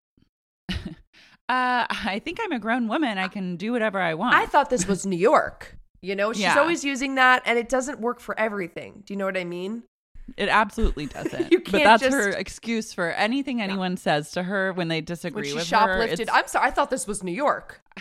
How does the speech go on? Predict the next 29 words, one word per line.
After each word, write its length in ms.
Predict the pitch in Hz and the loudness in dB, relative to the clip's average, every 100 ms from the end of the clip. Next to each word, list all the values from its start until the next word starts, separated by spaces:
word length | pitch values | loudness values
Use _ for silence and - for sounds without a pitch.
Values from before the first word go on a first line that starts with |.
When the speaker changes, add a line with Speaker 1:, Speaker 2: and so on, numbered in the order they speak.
| - | -16
Speaker 2:
Okay. 420 | 202 196 156 214 - | -16 -10 -10 -10 -16
Speaker 1:
Please. 480 | - 339 165 - _ _ - | -16 -12 -14 -16 _ _ -14
Yeah. 360 | 214 185 - 165 | -8 -6 -8 -14
No, 300 | - 190 180 | -10 -6 -6
honey, 280 | 180 170 151 | -4 -4 -2
it's 200 | 156 - | -4 -4
not. 320 | 185 175 151 _ _ - | -4 -2 -4 _ _ -8
It's 240 | 175 - | -8 -4
not 140 | 202 170 | -2 -2
Speaker 2:
That's 100 | - | 0
not 100 | 220 | -2
Speaker 1:
just 100 | 196 | 0
Speaker 2:
how 80 | 202 | -2
Speaker 1:
New 60 | - | 0
Speaker 2:
it 20 | |
Speaker 1:
York. 120 | 208 | -2
Speaker 2:
works. 520 | 190 - - - - - | -2 -4 -8 -8 -8 -12
Right. 320 | - 160 151 _ _ _ - _ - - _ _ _ _ | -6 -4 -4 _ _ _ -20 _ -20 -20 _ _ _ _
Speaker 1:
So 520 | - 240 220 214 220 - _ _ _ _ _ _ _ _ - | -2 2 4 2 -2 -6 _ _ _ _ _ _ _ _ -6
Carrie 280 | 254 269 | -2 -2
gets 380 | 262 302 - - - | -2 -6 -10 -20 -20
very, 520 | 180 214 208 202 202 | -4 0 2 0 -2
she 200 | - 226 | -8 -6
gets 180 | 254 233 | -4 -2
angry. 500 | 185 180 156 127 143 | 0 0 -4 -6 -2
Speaker 2:
Yeah. 180 | 165 156 _ | -4 -4 _
Speaker 1:
And 220 | 185 190 | -2 0
then 480 | 185 180 180 180 175 _ _ _ | 0 0 -2 -4 -8 _ _ _
she, 680 | - - 202 190 185 180 | -8 -6 -4 -4 -2 0